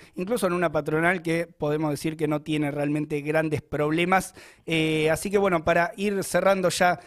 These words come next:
esta entrevista y sabiendo que sos también amante de la música, te queremos preguntar, eh, hoy, hoy estuvimos charlando sobre,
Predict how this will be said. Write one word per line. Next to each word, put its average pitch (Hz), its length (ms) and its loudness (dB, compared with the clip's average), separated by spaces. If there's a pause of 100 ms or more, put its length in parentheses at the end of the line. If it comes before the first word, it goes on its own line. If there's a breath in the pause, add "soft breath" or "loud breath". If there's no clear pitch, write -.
(160 loud breath)
esta 180 220 -2
entrevista 220 580 2
y 175 120 -6
sabiendo 214 400 0
que 156 100 -4
sos - 460 -4
también 156 340 -2
amante 156 300 -2
de 147 80 0
la 143 80 -2
música, 156 380 -4
te 143 100 -4
queremos 151 300 -2
preguntar, 143 680 -2 (300 soft breath)
eh, 151 300 -2
hoy, 208 300 2
hoy 208 180 2
estuvimos 175 400 0
charlando 165 440 2
sobre, 165 680 0